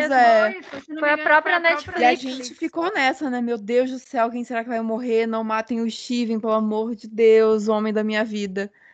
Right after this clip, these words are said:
Speaker 2: Mas aí a gente chega lá
Speaker 3: <laughs> Eu
Speaker 2: e
Speaker 3: vou
Speaker 2: morre.
Speaker 3: ter seus seis filhos.
Speaker 2: <laughs> A gente chega lá, mora-, morre só o Ed, que apareceu agora, né? Tipo, é, é isso que eles fazem, eles trazem um personagem novo pra matar.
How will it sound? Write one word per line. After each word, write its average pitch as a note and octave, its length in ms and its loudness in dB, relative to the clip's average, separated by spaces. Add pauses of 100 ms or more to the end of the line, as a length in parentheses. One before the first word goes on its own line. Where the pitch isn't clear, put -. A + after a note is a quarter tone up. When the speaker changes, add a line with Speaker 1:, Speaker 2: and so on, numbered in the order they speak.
(240)
Speaker 2:
Mas G#3 440 2
aí A3+ 460 4 (120)
a C#4+ 80 2
gente C#4+ 240 -2
chega B3+ 320 2
lá B3 380 4
Speaker 3:
<laughs> B4 120 -4
Eu F#4 100 -2
Speaker 2:
e F4 40 -2
Speaker 3:
vou G4 100 -2
Speaker 2:
morre. C4+ 260 2
Speaker 3:
ter F#4+ 60 -2
seus C4+ 120 -4
seis C#4+ 240 -6
filhos. D#4+ 640 -8 (880)
Speaker 2:
<laughs> C#4+ 800 0 (440)
A B3+ 160 -2
gente C#4 120 -6
chega D4+ 200 -4
lá, D4 180 0
mora-, C#4 460 -4
morre B3+ 400 -2
só B3 260 -4
o B3+ 100 2
Ed, B3+ 320 2
que A#3+ 220 -6
apareceu A3 480 -4
agora, A3 440 0 (100)
né? F#4+ 160 -4 (640)
Tipo, - 160 -4
é, B3 420 2
é - 40 0
isso D4+ 160 -6
que - 60 -6
eles G#4+ 160 -8
fazem, G3 360 -2
eles G3+ 160 -10
trazem B3 300 -2
um D4 60 -6
personagem B3 520 -4
novo A3+ 260 -6
pra C4+ 180 -6
matar. G#3+ 500 -2